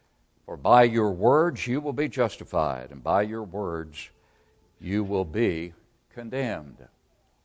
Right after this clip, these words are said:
And so we do have several sobering passages on how sober we should be in tasting our words before we speak them.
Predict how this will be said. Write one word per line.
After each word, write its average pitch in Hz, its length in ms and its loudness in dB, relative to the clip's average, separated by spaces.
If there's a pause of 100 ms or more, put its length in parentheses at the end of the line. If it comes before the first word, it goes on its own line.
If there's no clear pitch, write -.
(380)
And - 80 -20
so 127 140 4
we 131 140 4
do 147 200 2
have 110 400 4
several 143 460 2
sobering 135 480 0
passages 98 760 0 (1600)
on 92 200 0
how 95 200 2
sober 120 480 0
we 107 160 -6
should 104 260 -10
be 113 360 -2 (680)
in 101 160 -10
tasting 123 540 -2
our 92 180 2
words 92 540 -2
before 95 640 -4 (920)
we 95 120 -6
speak - 340 -4
them. 65 200 -14